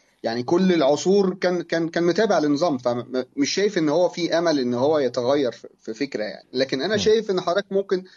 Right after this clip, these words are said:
Speaker 1: مثلًا نبتدي نستلم بقى ال-، ال-، الوسط الفني نفسه، الناس دي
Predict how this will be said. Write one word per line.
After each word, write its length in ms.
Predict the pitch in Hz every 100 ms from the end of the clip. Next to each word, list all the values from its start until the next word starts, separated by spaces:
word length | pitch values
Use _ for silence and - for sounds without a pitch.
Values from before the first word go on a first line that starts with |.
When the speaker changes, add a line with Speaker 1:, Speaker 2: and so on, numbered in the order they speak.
| - _ _
Speaker 1:
مثلًا 360 | 156 180 175 170 -
نبتدي 420 | 127 120 120 175 226
نستلم 440 | 196 - 208 202
بقى 160 | 214 214
ال-، 200 | 185 139
ال-، 160 | 131
الوسط 400 | 131 156 196 185
الفني 320 | 135 160 175
نفسه، 300 | 127 139 - -
الناس 240 | 127 170 208
دي 360 | 170 220 220